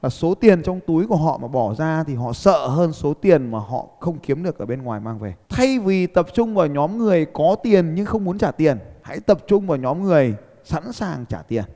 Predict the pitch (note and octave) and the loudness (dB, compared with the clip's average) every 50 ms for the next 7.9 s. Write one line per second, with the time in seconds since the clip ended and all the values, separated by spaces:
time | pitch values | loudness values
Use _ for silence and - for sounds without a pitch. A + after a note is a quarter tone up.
0 | - G3 G#3 A3 - C#4 C#4 - - F3+ F3+ G#3 A#3+ A3+ G#3+ A3 A3 G#3+ D#3+ C3+ | -4 -2 -2 0 0 0 -2 -2 -2 -2 -2 0 0 0 -2 -2 -2 -4 -4 -4
1 | D3+ F3+ F#3+ G3 - A3 A3 - _ - - - A3+ C#4+ C#4+ C4+ B3 B3+ A#3 C#4 | -6 -6 -6 -6 -8 -10 -12 -14 _ -4 -2 0 2 2 2 4 4 6 10 10
2 | C#4+ C#4+ C#4 C4 C4 C4+ C4 C#4 D4+ - - - - _ - C#3+ F3 G#3+ G#3 - | 10 10 10 6 6 4 4 0 -6 -14 -20 -20 -20 _ 0 2 2 2 2 2
3 | G#3 A3 G#3+ G3+ G#3 G#3+ A3 A3 G#3 G3 - G#3+ A3 B3+ B3 A3+ G#3 G3+ G#3 G#3+ | 2 2 2 2 2 2 4 4 4 6 4 2 4 6 8 8 8 6 2 -4
4 | G#3+ G3+ G3+ A3+ B3 - C#4 A3 F3 D#3 - G3+ F#3 A#3 E3+ - - _ _ _ | -2 2 2 2 2 2 -2 0 -2 -2 -4 -2 0 0 -2 -2 -4 _ _ _
5 | _ - C4+ D4+ D4+ D4+ C4+ G4+ G#4 G#4+ F#4 F4 D4+ C4+ B3+ C4 B3+ B3 C4+ C4+ | _ 2 4 6 8 8 8 6 6 8 8 8 8 8 6 4 2 2 0 -2
6 | C4+ B3 A3 A#3 A#3 A3+ A#3 C#4 D4+ D#4+ - - G#3 A3+ - D#4 D#4+ A#3+ A#3+ C4 | -2 2 4 6 6 6 4 0 -4 -6 -4 -2 -2 0 2 2 4 6 8 8
7 | C#4 C4+ C#4+ C#4 B3+ A#3+ A#3 B3 B3 B3+ - B3 D4 - D#4+ - - | 6 6 4 2 0 0 -2 -2 -2 0 0 0 2 0 0 -2 -4